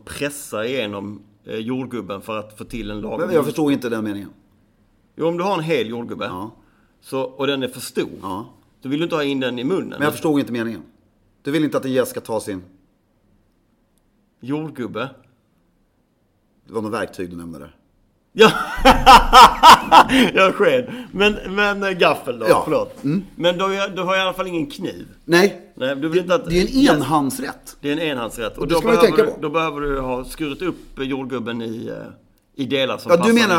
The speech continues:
Speaker 2: att,
Speaker 1: munnen.
Speaker 2: du, förlåt, nu fattar jag. Du menar att världen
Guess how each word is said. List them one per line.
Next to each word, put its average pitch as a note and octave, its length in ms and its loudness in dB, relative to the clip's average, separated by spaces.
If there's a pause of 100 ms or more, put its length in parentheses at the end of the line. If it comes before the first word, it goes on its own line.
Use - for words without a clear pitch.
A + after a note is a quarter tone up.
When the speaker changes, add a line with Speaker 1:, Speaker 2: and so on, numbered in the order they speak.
Speaker 2:
att, A2+ 60 -8
Speaker 1:
munnen. F#3+ 440 -12
Speaker 2:
du, G3+ 100 2
förlåt, - 440 0 (120)
nu G3 160 -4
fattar E3 220 -2
jag. F2 100 -8
Du D#3 160 -2
menar F3 260 -4
att A2+ 100 -8
världen A#2 640 -4